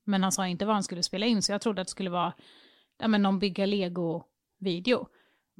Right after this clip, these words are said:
Och sen, ehm, så kom han hem och mådde jättedåligt. Jag tänkte, "Men nu är det väl att det är något bråk eller någonting som man inte vill prata om, att någon har gjort någon video om honom eller någonting." Och jag hänger inte så mycket på YouTube, så jag hade inte sett den videon.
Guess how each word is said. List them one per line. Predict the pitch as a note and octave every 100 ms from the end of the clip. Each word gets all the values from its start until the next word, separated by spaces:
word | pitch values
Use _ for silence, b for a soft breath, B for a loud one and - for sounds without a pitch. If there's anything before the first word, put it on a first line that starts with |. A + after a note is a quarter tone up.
| -
Och | A3+ F#3+
sen, | A3 A#3 A#3 A3+
ehm, | G#3+ G3+ G3+ G3 A3 _ _ _ _ _ -
så | - A#3+ G#3+ G3+ G3+ A#3+ - -
kom | - B3+
han | A#3+
hem | - C#4+ C4+ G#3
och |
mådde | G#3+ G#3 G3
jättedåligt. | G3+ - F3 E3+ A#3+ A#3+
Jag | G#3
tänkte, | G3+ F#3+ G3
"Men | G3 G3+
nu | G#3+ G3+
är | F3+ F3+
det |
väl | F#3 F3+
att | F3 - - - G#3 F#3+ F#3+
det | G3
är | F3+
något | F#3 F#3+
bråk | F#3+ A#3 G#3 -
eller | G3+
någonting | G3 E3+ F3 F3+
som | F#3
man | E3+
inte | E3+
vill | E3+
prata | - - - F3
om, | F3+
att | F#3+
någon | F#3 F3+
har | F#3
gjort | F3+ F#3
någon | F#3+ F#3
video | F3+ F3 F3
om |
honom | F3 E3+ F3
eller | E3+
någonting." | F3 F3+ - - b b b b -
Och | G3+ F#3+ -
jag | G3+ G#3+
hänger | B3 G#3+ G#3+ C4
inte | A#3 F3+
så | F#3
mycket | F3 F3+
på | - F#3
YouTube, | F3 F3 F#3+ -
så |
jag | F#3+
hade | G#3+
inte | A#3+ F#3+
sett | - -
den | - F3+
videon. | - F3 E3+